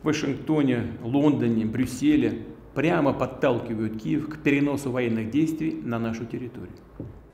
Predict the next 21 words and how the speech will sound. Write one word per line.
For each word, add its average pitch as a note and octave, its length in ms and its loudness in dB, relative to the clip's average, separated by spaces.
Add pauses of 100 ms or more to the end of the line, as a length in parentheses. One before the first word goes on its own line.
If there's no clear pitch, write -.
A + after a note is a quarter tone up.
(200)
В - 60 -20
ход C#3 200 -6
пошёл D#3 420 -4
и D3 60 -2
ядерный B2 600 -2
шантаж. A2 520 -8 (680)
Речь D#3 240 2
идёт D3+ 260 0
не C#3+ 100 4
только F3 380 2
о C#3 160 -2
поощряемых C#3+ 720 0
Западом C3 380 -4 (460)
обстрелах C#3+ 640 0
Запорожской C#3 840 -2
атомной A#2+ 400 -4
электростанции, A#2+ 800 -8 (140)
что - 160 -10
грозит B2 420 -4
атомной A#2+ 380 -4
катастрофой, - 600 -10